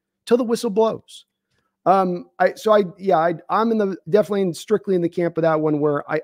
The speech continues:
I really am not as bothered by this. It's another one, like you say, where it didn't cost us the game, didn't re-, directly result to it, much like the Witherspoon hit earlier this year, didn't directly result in us having, um, i-, in us losing the game because of that situation.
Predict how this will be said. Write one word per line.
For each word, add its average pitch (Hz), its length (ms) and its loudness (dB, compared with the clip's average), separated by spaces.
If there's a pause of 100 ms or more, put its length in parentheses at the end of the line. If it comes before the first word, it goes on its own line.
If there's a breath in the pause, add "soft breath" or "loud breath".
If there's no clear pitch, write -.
I 160 40 -2
really 196 320 0
am 185 80 -2
not 170 240 -4
as 147 120 -2
bothered 143 360 -4
by 139 140 0
this. 135 300 -6 (340)
It's 147 140 -10
another 180 220 0
one, 180 120 -2
like 170 220 -4
you 160 100 -8
say, 156 240 0
where 143 280 -2
it 143 80 -6
didn't 151 220 -6
cost 160 360 -6
us 156 80 -18
the 170 100 -12
game, 143 280 -4
didn't 131 180 -4
re-, 143 140 -4
directly 139 400 -2
result 151 320 -2
to 147 160 0
it, 147 120 -4
much 120 280 -6
like 156 160 -2
the 202 60 -2
Witherspoon 196 440 -4
hit 156 200 -4
earlier 147 280 -2
this 160 220 -6
year, 151 260 -4
didn't 120 220 -6
directly 160 360 -2
result 156 480 0
in 127 120 -2
us 135 140 -6
having, 151 360 0 (500 soft breath)
um, 135 480 4 (120)
i-, 165 80 -6 (100)
in 139 140 0
us 147 160 0
losing 156 260 4
the 165 80 2
game 160 220 4
because 156 280 -2
of 120 120 -2
that 135 240 -6
situation. 143 680 -2